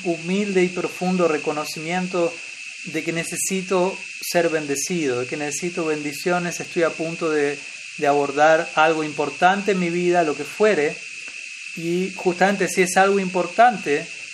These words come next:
quiero contar con la presencia de aquello o aquellos que son importantes para mí. Y desde ahí uno va a invocar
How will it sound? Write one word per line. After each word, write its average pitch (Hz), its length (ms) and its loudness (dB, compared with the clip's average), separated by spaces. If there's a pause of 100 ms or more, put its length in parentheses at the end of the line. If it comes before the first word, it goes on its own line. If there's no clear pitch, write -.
(100)
quiero 185 220 2
contar 175 420 4
con 180 140 -2
la 151 120 4
presencia 165 880 0
de 147 120 0
aquello 175 500 2
o 156 80 2
aquellos 165 560 0 (600)
que 156 100 -6
son 226 280 4
importantes 147 680 -2
para 127 220 -4
mí. 120 220 -8 (120)
Y 143 80 -6
desde 156 220 0
ahí 160 200 6
uno 165 180 2
va 156 120 8
a 160 60 6
invocar 147 480 4